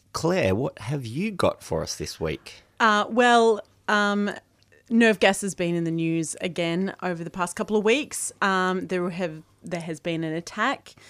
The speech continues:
Speaker 2: um, recently in the U K. And so I thought I would, uh, uncover the science of nerve gas, what it is, how it affects the body, um, and this specific nerve gas that was used in this most recent attack, attack,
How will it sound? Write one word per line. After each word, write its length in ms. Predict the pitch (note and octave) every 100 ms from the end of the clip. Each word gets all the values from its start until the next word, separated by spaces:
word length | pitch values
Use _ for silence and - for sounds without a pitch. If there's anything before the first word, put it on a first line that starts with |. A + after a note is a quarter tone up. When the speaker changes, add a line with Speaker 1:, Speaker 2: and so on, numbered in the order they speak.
| - -
Speaker 2:
um, 260 | G3+ G3 F#3+
recently 680 | G#3 B3 - C4 B3+ C4+
in 180 | C4+ G#3+
the 60 | G3
U 200 | F#3+ G3+
K. 520 | - G#3 G#3 C4+ G4+ - - - _
And 300 | G#3 G#3 G#3+
so 540 | - B3 A#3+ B3 B3 -
I 80 | B3+
thought 320 | - F4+ F#4+
I 240 | C4 D4 D4+
would, 500 | C4+ C#4+ C#4 C4+ - - -
uh, 180 | G#3+ G#3+
uncover 520 | - C#4 C#4+ B3+ A3 A3+
the 140 | G3+
science 640 | - G3 F#3+ F#3+ E3+ - -
of 300 | F3+ F3 -
nerve 400 | - E3+ D#3 D#3
gas, 260 | D#3+ D3+ -
what 140 | A3
it 100 | A#3
is, 360 | G3+ F#3+ F#3 F#3 - -
how 160 | - F#3+
it 40 |
affects 300 | F#3 - -
the 100 | -
body, 460 | D#3+ D#3 D#3 D#3 D3+ - - -
um, 260 | F3+ E3+ E3
and 160 | G#3
this 140 | G3 F#3
specific 680 | - G3+ - - A3 G3+ E3+
nerve 320 | F3 F3 E3
gas 300 | D#3 C#3+ -
that 360 | - E3 D#3 -
was 160 | E3
used 300 | E3+ G3 F#3+
in 100 | E3+
this 240 | D#3+ E3 -
most 320 | F#3 E3+ -
recent 400 | F#3+ B3 B3 G#3
attack, 560 | E3+ F3+ C#3 F#3+ - - - - -
attack, 500 | F3+ F3 C#3+ D3 -